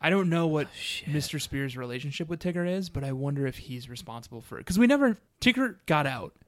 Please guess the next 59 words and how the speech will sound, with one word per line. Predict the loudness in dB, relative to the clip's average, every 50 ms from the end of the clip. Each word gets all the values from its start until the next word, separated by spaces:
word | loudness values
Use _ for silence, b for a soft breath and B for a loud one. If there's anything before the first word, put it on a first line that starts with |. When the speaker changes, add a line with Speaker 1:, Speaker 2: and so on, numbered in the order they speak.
| _
Speaker 1:
and | -4 2
we | 4 6 8
don't | 8 6 6
know | 4 2 2
how | 0 -2 -4 -6 -6 -8 -8 -6
or | -8 -8
why. | -6 -6 -8 -8 -8 -10 -10 0 6
Marianne's | 8 8 8 8 6 6 4 4 2
at | 2 0
a | -2
club | -2 -2 0 0 2 2
meeting, | 2 2 2 4 4
Speaker 2:
Yeah. | 4 4
Speaker 1:
and | 4 2
she | 0
comes | -2 0 -2 -2 0
home | -2 -2 -2 -2
and | -2
tries | -4 -4 -6 -6
to | -6 -8
feed | -8 -6 -4 -2 -2
him, | 2 4
Speaker 2:
Oh, | 6
Speaker 1:
and | 6
Speaker 2:
you | 6 8
Speaker 1:
he's | 6
Speaker 2:
think | 6 4
he | 4 2
just, | 2 2 4 4 2
Speaker 1:
gone. | 2
Speaker 2:
like, | 2 0 -2 -2
opened | -4 -4 -4 -4 -6 -6
the | -6 -6
door | -6 -8 -8 -8 -10
and | -10 -12 -14
let | -16 -16 -16
Tigger | -14 -14 -12 -12 -14
fucking | -14 -14 -14 -14 -12 -14 -14 -14
disappear? | -14 -14 -16 -16 -16 -14 -6 -2
Speaker 1:
Yeah, | -2 -2 -2 -2 -6 -10
and | -10 -6
I | -4 -2
don't | -2 -2
know | -2 -4
why. | -4 -6 -6 -8 -8 -10 -12 -14 -16 _ _ _ -8
I | -6
don't | -4 -2
know | -2 -2
what | -4 -2 -2 -2 -4 -4 -4 -8
Tigger | -8 -8 -6 -6 -6 -6
represents | -6 -8 -8 -10 -12 -10 -12 -12 -12 -10
to | -8 -6
him. | -4 -2 -2 -2 -2 -4 b b b
Speaker 2:
What? | -10 -10 -10 -10 -6
Speaker 1:
Maybe | -4 -2 0 0 0
Tigger | -2 -2 -4 -6 -4 -2 -2 -2 -2
is | -2 -4 -6 -6 -8 -12 -14 -14 _ _ _ -18
the | -14 -12 -12 -12 -10 _
love | -8 -6 -4 -2 0 0 0 0 -2 -6 -8 -12